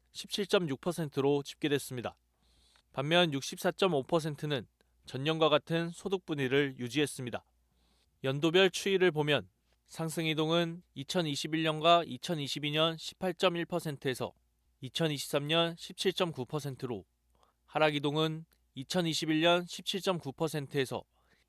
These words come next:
이천이십삼 년 십칠점육 퍼센트로 모두 소폭의 하락세를 보였습니다.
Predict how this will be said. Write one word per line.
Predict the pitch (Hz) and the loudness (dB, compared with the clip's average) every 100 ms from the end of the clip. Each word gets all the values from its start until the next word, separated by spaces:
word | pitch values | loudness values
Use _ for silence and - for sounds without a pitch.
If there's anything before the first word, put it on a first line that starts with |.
| - | -16
이천이십삼 | 131 175 160 143 - 147 147 | -4 0 0 -2 -2 -2 0
년 | 156 165 165 _ | 2 0 -2 _
십칠점육 | - 202 202 185 175 131 - | -12 -8 -4 -2 -2 -2 -4
퍼센트로 | 165 143 135 127 131 139 143 _ _ - | -4 -4 -6 -2 0 0 -2 _ _ -8
모두 | 123 160 | -2 0
소폭의 | 165 214 - - 190 | -2 -6 -6 0 2
하락세를 | 175 170 - 131 139 147 | 4 0 -2 0 0 0
보였습니다. | - 135 135 131 123 - | -2 -2 -2 -8 -8 -10